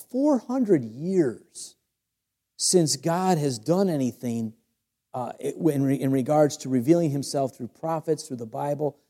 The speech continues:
since Malachi and the, uh, and, and the time of the exile. And so you have to ask yourself the question, who still even believes in God? And then what do we know about Mary in this situation? We know that she was a teenager.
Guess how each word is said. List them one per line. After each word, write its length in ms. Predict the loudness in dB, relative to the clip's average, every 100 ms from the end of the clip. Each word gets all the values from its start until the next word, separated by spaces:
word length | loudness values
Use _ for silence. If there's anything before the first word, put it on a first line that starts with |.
| _
since 260 | -8 -8 -4
Malachi 720 | -2 0 0 0 -2 -2 -2 -6 _ _ _
and 280 | -6 -4 -4
the, 220 | -4 -4
uh, 160 | -8 -8
and, 220 | -6 -4
and 180 | -4 -6
the 60 |
time 300 | -6 -4 -2
of 100 | -2
the 140 | -4 -2
exile. 640 | -2 -2 -4 -4 -6 -10 _ _ _ _ _ _ _ _
And 140 | -2 2
so 320 | 10 10 10
you 160 | 8 6
have 180 | 6 2
to 80 |
ask 300 | 2 2 2
yourself 320 | 0 2 0 0
the 80 |
question, 540 | -2 0 0 0 -6 -6
who 200 | 2 2
still 380 | 2 6 10 10
even 280 | 10 6 0
believes 600 | 0 0 2 0 0 -4
in 160 | -10 -14
God? 240 | -18 -20 _ _ _ _ _ _ _ _ _ _
And 140 | 2
then 160 | 4 6
what 100 | 8
do 40 | 8
we 160 | 8
know 160 | 8 8
about 300 | 6 4 2
Mary 320 | 4 6 6
in 100 | 4
this 180 | 0 -2
situation? 540 | -6 0 0 0 -2
We 120 | 0
know 220 | 2 4 8
that 260 | 8 6 -6 _ _
she 140 | 2
was 100 | 4
a 60 | 4
teenager. 640 | 2 4 4 4 0 -10